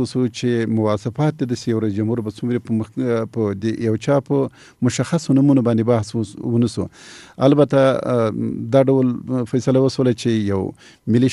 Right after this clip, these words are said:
شخصیت به وي، دیني علم به لري، د خلکو په منځ کې به مقبولیت لري، د سولې دپاره به مخلص وي، فصاحت به لري، م-، قضیه به په صحیح صورت باندې مطرح کولی سي، د سیمې د هیوادونو سره به جنجالي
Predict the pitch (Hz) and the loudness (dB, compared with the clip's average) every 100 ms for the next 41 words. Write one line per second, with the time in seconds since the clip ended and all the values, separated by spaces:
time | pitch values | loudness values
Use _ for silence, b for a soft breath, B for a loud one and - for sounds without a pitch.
0 | 127 - 131 110 127 120 120 113 - 110 | 0 -2 -2 -2 0 0 0 -2 -4 -8
1 | 98 90 110 113 127 123 113 117 117 120 | -10 -4 -2 2 2 0 0 0 0 2
2 | 117 117 117 117 113 104 110 101 107 101 | 2 0 2 0 0 -2 -4 -2 -4 -4
3 | 127 110 117 120 120 - 117 113 104 - | -4 -4 -4 -2 -2 -2 -2 -2 -4 -4
4 | 107 107 117 - 117 120 110 117 110 - | -2 0 0 0 0 0 -2 -4 -8 -4
5 | 113 107 104 110 107 95 101 107 104 - | -4 -2 -2 -2 -2 -6 -6 -4 -6 -2
6 | 120 120 117 120 110 B B B B B | -2 -2 -2 -2 -4 B B B B B
7 | B - 120 120 - 123 120 113 127 123 | B -6 -2 -2 -2 -4 -2 0 -2 0
8 | 120 120 117 123 117 117 107 98 113 107 | 2 4 4 2 0 -2 -6 -6 -4 -2
9 | 107 101 - 110 123 120 - - 117 110 | -2 -2 -2 0 2 0 -4 -4 -4 -2
10 | 113 117 113 123 117 117 117 113 - 123 | -2 -2 -2 -2 -2 -2 -4 -6 -4 -2
11 | 117 110 117 107 104 - 123 117 110 113 | -2 -4 -4 -4 -6 -4 -2 0 0 0
12 | 113 117 110 110 104 101 101 104 107 | 0 -2 -2 -4 -4 -4 -2 -2 0